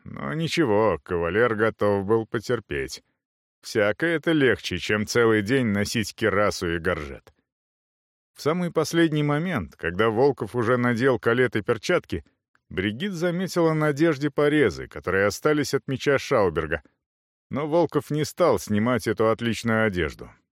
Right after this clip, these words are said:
Решил, что шуба все скроет. Так и поехал. А госпожа Ланге надела самое дорогое свое платье, все украшения, что у нее были, включая золотой браслет, что дарил ей Волков.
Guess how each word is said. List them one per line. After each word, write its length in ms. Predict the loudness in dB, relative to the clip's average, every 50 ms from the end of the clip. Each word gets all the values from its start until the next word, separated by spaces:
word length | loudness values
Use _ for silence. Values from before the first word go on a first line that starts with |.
| _ _ -12
Решил, 420 | -8 -8 -6 -4 -2 -2 -2 -2
что 300 | -4 -2 0 2 2 2
шуба 420 | 2 0 0 0 2 2 2 2
все 260 | 0 0 0 2 2 2
скроет. 580 | 0 -2 -4 -4 -4 -4 -4 -8 -12 -20 -20 _ _ _ _ _ _ _ _ _ _ _ _
Так 260 | -6 -6 -6 -4 -6
и 40 | -6
поехал. 640 | -2 -2 -2 -2 -2 -4 -10 -14 -16 -20 -20 -20 -20 _ _ _ _ _ _ _ _ _ _ _ _ _ _ _ _ _ _ _ _ _ _ _ _
А 180 | -2 -2 -2 0
госпожа 600 | 0 -2 -4 -2 0 0 0 2 2 2 2 2
Ланге 460 | 2 2 2 2 0 0 0 0 0
надела 480 | 2 0 0 0 2 2 4 4 2 2
самое 500 | 0 0 0 0 2 2 0 0 0 2
дорогое 420 | 2 2 2 4 4 4 4 4 2
свое 380 | 0 0 2 2 4 2 2
платье, 800 | 0 -2 -2 0 2 2 0 0 -2 -4 -4 -2 -2 -4 -4 -10 -12
все 200 | -6 -2 0 0
украшения, 800 | 0 0 0 0 0 0 0 0 2 2 2 2 2 2 0 0
что 220 | 0 0 2 2
у 60 | 4
нее 220 | 4 4 2 2 2
были, 320 | 2 2 2 2 0 -2 _ _ _ _ _ _ _ _
включая 480 | -6 -4 -4 -2 0 2 4 4 4 4
золотой 460 | 2 2 2 2 2 2 2 2 2
браслет, 520 | 2 2 0 0 0 -2 0 0 0 0 0
что 260 | -4 -4 -2 -2 0
дарил 320 | 0 0 2 4 4 2
ей 180 | 2 2 2 2
Волков. 500 | 2 2 0 0 -2 -4 -10 -18 -20